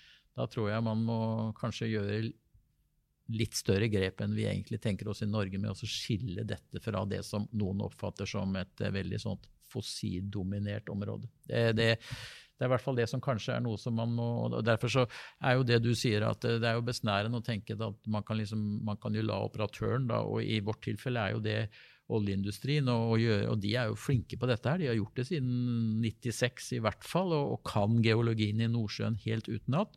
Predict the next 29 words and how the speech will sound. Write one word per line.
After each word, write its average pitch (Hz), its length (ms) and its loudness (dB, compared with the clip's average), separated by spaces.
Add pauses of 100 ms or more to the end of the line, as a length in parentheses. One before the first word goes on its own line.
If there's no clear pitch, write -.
Men 127 140 0 (560)
det 151 100 0
viser 143 400 0
seg 135 220 0
det 107 100 2
at 113 160 -2
det 120 80 4
er 127 80 2
mye 117 240 2
sånn, 113 320 2
eh, 113 320 0
det 113 160 0
er 127 80 0
mye 113 160 0
sånn, 107 300 0 (100)
eh, 107 480 -2
akseptans - 560 -4
blant 117 160 -2
folk - 400 -2
her 156 160 -2
som 143 160 0
gjør 110 300 2
at, - 180 -4
eh, 113 340 -2 (140)
den 110 400 2
modellen 113 480 0
kan 107 400 0
være 123 160 2
krevende. 127 400 0